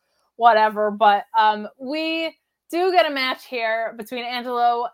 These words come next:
Dawkins and Jimmy Uso. Uh, the match was fine. The match was good, I should say. It's nice to see Angelo Dawkins getting a little bit more credit.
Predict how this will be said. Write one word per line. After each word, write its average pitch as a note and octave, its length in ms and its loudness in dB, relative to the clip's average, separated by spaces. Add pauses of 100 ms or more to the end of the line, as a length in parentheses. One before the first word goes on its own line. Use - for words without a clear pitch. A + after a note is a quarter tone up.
(120)
Dawkins D#4+ 720 -4
and G#3 180 -8
Jimmy A3 380 -10
Uso. A#3 640 -4 (1300)
Uh, A3+ 840 0 (960)
the B3 160 -6
match A#3 300 -2
was B3+ 160 -8
fine. A3 380 -6 (220)
The A#3 60 -12
match B3 180 0
was C4+ 120 -6
good, G3+ 340 -2 (240)
I G#3+ 80 -6
should G#3 240 -8
say. F3 320 -14 (160)
It's A3+ 200 -6
nice B3+ 260 -4
to B3 100 -10
see B3 180 -6
Angelo A#3 260 -6
Dawkins G#3 560 -4
getting G#3 280 -4
a G3+ 80 -4
little G3 200 -4
bit G#3 180 -10
more G#3 140 -6
credit. G3+ 460 -6